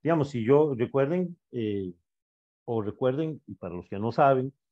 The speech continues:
que tenemos varios tipos de palabra clave en seo, y una de esa,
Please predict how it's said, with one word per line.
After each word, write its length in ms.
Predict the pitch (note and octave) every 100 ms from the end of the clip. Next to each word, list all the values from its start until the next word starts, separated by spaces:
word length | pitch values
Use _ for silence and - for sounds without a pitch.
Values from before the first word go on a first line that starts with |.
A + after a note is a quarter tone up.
| _ _ -
que 80 |
tenemos 380 | A#2+ A#2 A#2+ C#3+
varios 320 | C3+ C#3 C#3+
tipos 320 | - C#3+ D3 C3+
de 80 |
palabra 720 | C#3+ G2+ G2+ A#2 B2+ A#2 G2+ -
clave 440 | C#3 E3+ A#2+ F#2 _ _ _ _
en 200 | A2+ G#2
seo, 400 | - F3 C#3 F#2 _ _ _ -
y 80 |
una 200 | D#3+ E3+
de 80 | E3
esa, 260 | D3+ E3